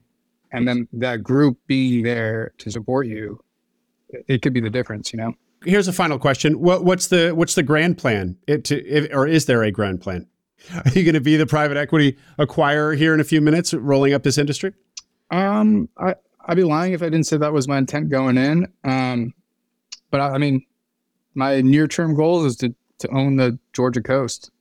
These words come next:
Speaker 1: I think we have, um, you know, a little bit of a honey hole in our market,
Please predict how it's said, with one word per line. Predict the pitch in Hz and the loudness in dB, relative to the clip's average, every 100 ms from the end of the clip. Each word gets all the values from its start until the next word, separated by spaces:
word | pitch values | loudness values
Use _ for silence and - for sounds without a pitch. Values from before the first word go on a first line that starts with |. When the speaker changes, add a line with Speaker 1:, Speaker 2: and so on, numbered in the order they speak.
| - | -14
Speaker 1:
I | |
think | 135 123 | -10 -4
we | 123 | -2
have, | 123 120 120 - _ _ _ _ _ _ _ _ - | -2 -2 -6 -10 _ _ _ _ _ _ _ _ -12
um, | 123 120 117 113 - _ _ _ - | -8 -6 -8 -8 -12 _ _ _ -6
you | 117 | -2
know, | 113 | 0
a | |
little | 120 120 | 0 0
bit | 117 | 0
of | |
a | 110 | -2
honey | 127 120 | -2 0
hole | 120 117 123 123 | 0 0 -2 -4
in | 131 | -4
our | 120 | -2
market, | 117 113 117 123 123 | 0 -2 -2 -2 -2